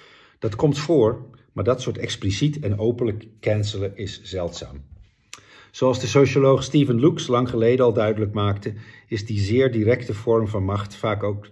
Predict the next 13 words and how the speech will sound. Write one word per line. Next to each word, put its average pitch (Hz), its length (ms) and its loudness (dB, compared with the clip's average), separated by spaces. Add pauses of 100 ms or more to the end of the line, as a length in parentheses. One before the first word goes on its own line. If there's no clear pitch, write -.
(120)
niet, 120 440 -4
vaak 110 300 -2
niet 131 240 -2
de 107 80 -6
meest 104 300 0
werkzame. 80 640 -2 (880)
Macht - 480 -2
wordt 107 220 -4
ook 143 220 0
uitgeoefend 127 760 -4 (220)
door 123 180 0
niet-beslissingen, 85 880 -2
non-decisions. 85 1040 0